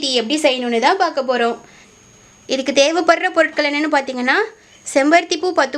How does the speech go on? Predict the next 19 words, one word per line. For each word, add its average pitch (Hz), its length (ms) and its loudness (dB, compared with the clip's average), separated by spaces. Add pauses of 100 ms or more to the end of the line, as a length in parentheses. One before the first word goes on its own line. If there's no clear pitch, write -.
பூ 311 120 -2
எடுத்திருக்கோம், 269 540 -2 (520)
நல்லா 277 280 2
அலசி 302 360 -2
வச்சிருக்கோம். 226 480 -2 (680)
அடுத்து 277 220 -2 (100)
தண்ணி 302 320 0
ஒரு 285 180 4
டம்ளர், 262 440 -2 (680)
தேன் 370 300 4
எடுத்திருக்கோம். 285 580 0
தேன் 330 300 0
வந்து 320 140 2 (100)
ஆப்ஷனல் 269 420 -4
தான், 254 180 -2
வேணா 285 360 -2
யூஸ் 294 180 -4
பண்ணிக்கலாம், 262 380 -2
இல்லைன்னா 269 220 0